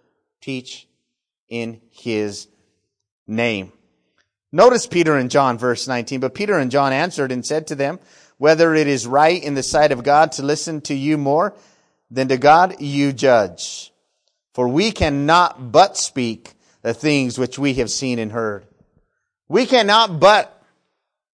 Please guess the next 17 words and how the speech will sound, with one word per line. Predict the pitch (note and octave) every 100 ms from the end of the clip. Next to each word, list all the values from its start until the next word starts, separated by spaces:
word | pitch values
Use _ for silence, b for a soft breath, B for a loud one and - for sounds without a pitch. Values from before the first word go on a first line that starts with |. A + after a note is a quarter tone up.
| _ _ _ _
speak | - - C3+ - -
the | C3
things | - D3+ C#3 B2
which | C3+ C3+
we | C#3 C3+
have | A#2
seen | - C3+
and | B2
heard. | C3
In | C3+
other | G3 A3
words, | F#3 C#3 - _ _ _ _ _ _ _ _ -
we | C3+ C3+ D#3 A#3 F#3+
aren't | F#3+ G3 - E3+
going | E3 E3+ D#3 C3
to |
stop. | A#2+ - - C#3 G2+ -